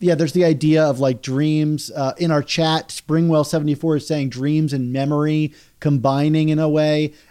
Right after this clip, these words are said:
And, th-, you know, maybe that's why Kindred looks like their first kiss combined in some way. I, I think we're get-, like, that is the closer read on what is actually going on here than guessing, like,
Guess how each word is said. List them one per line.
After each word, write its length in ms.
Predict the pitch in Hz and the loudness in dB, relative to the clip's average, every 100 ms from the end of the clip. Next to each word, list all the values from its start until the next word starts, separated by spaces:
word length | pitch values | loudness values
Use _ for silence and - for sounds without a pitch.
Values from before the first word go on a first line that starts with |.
| - | -4
And, 200 | 151 165 | 0 0
th-, 100 | 202 | 0
you 80 | |
know, 60 | 156 | 0
maybe 180 | 139 156 | 2 0
that's 180 | 151 - | 0 0
why 220 | 139 139 | 0 0
Kindred 420 | - 156 147 123 | 0 0 0 -2
looks 320 | 120 139 - | -2 -4 -4
like 380 | 139 139 - - - - - - - | -2 0 -2 -12 -16 -16 -18 -18 -4
their 200 | 151 139 | 0 0
first 380 | - 139 131 - | 2 0 -2 -4
kiss 460 | 151 139 - - - - - | -2 -2 -4 -14 -18 -20 -10
combined 500 | - 147 139 139 139 | -2 0 2 2 0
in 80 | 139 | -2
some 220 | - 147 | 0 0
way. 260 | 143 143 147 - | 2 2 0 -2
I, 200 | 180 107 | -8 -2
I 60 | 208 | -2
think 280 | 302 294 156 | 0 -2 -2
we're 180 | 175 170 | -2 0
get-, 240 | 185 - | 0 0
like, 240 | 175 127 | -2 -2
that 240 | 135 180 196 | 0 2 2
is 120 | 170 | 0
the 100 | 165 | -4
closer 920 | - - 156 160 170 170 156 151 143 _ _ _ - 131 | -6 -4 2 4 2 0 -2 -2 -6 _ _ _ -20 -12
read 460 | 156 131 156 156 139 | -4 0 2 4 2
on 220 | 135 127 | 0 0
what 200 | 127 135 | 0 0
is 120 | 127 | -2
actually 420 | 120 131 - 139 | -6 -10 -6 -4
going 320 | 127 135 131 127 | 0 2 2 0
on 160 | 127 | -2
here 220 | 127 131 | 0 -2
than 220 | 123 131 127 | 0 -2 0
guessing, 400 | 139 131 151 135 | 0 0 -2 0
like, 260 | 127 - | 0 -2